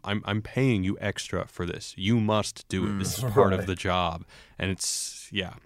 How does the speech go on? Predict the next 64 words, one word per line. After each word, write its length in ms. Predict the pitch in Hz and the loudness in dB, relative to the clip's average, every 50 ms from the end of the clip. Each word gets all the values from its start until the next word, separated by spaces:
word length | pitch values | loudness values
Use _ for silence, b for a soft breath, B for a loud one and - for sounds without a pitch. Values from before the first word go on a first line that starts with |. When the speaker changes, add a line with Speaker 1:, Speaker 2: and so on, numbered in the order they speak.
| - - | -20 -6
Speaker 1:
completely 340 | - 107 98 107 101 98 92 | -4 -2 0 0 0 0 -2
debased. 280 | 87 85 87 85 - - | -2 -4 -6 -6 -6 -2
But 100 | 101 110 | 0 2
anyway, 140 | 117 113 110 | 2 4 4
what 60 | 113 | 2
were 80 | 113 113 | 2 2
you 40 | 110 | 0
gonna 80 | 110 | 0
say, 140 | 104 - 113 | -2 -2 0
Ryan? 380 | 107 104 104 107 107 107 107 107 - _ _ | 0 0 0 0 -2 -4 -6 -8 -12 _ _
Speaker 3:
I 80 | - 185 | 8 10
was 80 | 202 208 | 10 10
just 140 | 208 180 | 8 4
gonna 120 | 202 185 170 | 4 2 2
say, 300 | - - 165 156 160 151 - | 6 6 6 6 6 2 2
I 60 | 147 151 | 2 2
mean, 120 | 151 139 | 2 2
just 220 | 143 185 185 180 | 2 0 0 0
to 80 | - 160 | -2 -6
be 80 | 151 143 | -8 -8
clear, 240 | - - 147 139 | 0 2 4 4
I 120 | 127 131 139 | 6 4 4
do 200 | 139 147 170 185 | 2 2 -2 0
think 300 | - - 139 139 135 - | 2 2 2 2 2 -2
the 200 | 123 127 120 110 | -8 -6 0 0
ending 300 | 135 131 123 127 120 120 | 0 2 0 -2 -2 0
is, 240 | 127 127 127 123 131 | 0 -2 0 2 0
like, 140 | 120 120 | 0 2
a 80 | 123 107 | 0 -2
tragic 640 | - - - 135 127 127 127 120 - 110 107 - - - | -4 -4 0 4 4 4 4 4 0 -4 -8 -10 -6 -4
ending. 540 | 123 123 123 107 104 95 80 71 69 76 - _ | -2 -2 -2 -2 -4 -4 -4 -6 -10 -14 -18 _
Like, 320 | 107 117 117 113 107 104 | -6 -4 -2 -2 -4 -4
Speaker 2:
Mm. 100 | 127 127 | -2 0
Speaker 3:
like, 300 | 117 120 117 110 95 - - | 2 2 2 2 -2 -6 2
I, 120 | - 127 131 | 4 4 6
I, 360 | 127 131 135 143 139 - 135 | 6 6 6 6 6 8 6
I 40 | 139 | 6
think 240 | 135 - 170 165 165 | 6 6 2 2 4
that 180 | 160 139 135 139 | 4 2 2 0
he, 200 | - 156 - - - | -4 -12 -14 -10 0
like, 260 | 120 131 131 131 - | 2 2 2 4 4
while 180 | 139 139 131 | 4 4 4
the 100 | 117 127 | 2 -2
son 220 | 123 - 151 139 143 | -2 -2 0 0 0
has 220 | 139 139 139 131 | 0 0 -2 -2
this 120 | 131 120 - | -4 -4 -4
ambition, 420 | 123 113 101 131 135 - - 120 | -4 -2 2 2 2 2 2 -2
I 20 | 113 | -4
mean, 140 | 123 123 131 | -4 -6 -6
he, 60 | 131 | -8
fuck, 280 | - - 156 127 - - | -2 2 2 2 2 0
he 60 | 127 | -10
was 100 | 120 110 | -12 -10
just 180 | 127 135 - - | -10 -10 -6 -4
hit 160 | 160 151 139 | -4 -4 -4
with 100 | 123 123 - | -6 -8 -8
the, 220 | 113 127 135 - - | -8 -8 -8 -10 -6
uh, 160 | 107 117 127 | -2 -2 -2
over 160 | - - 113 117 | -2 -4 -6 -6
the 60 | 120 123 | -4 -4
head 120 | 127 123 | -4 -4
with 100 | 110 - | -4 -8
a 60 | 110 | -6
rock. 460 | 98 104 113 120 123 113 104 107 - | -4 0 2 4 4 4 2 -2 -6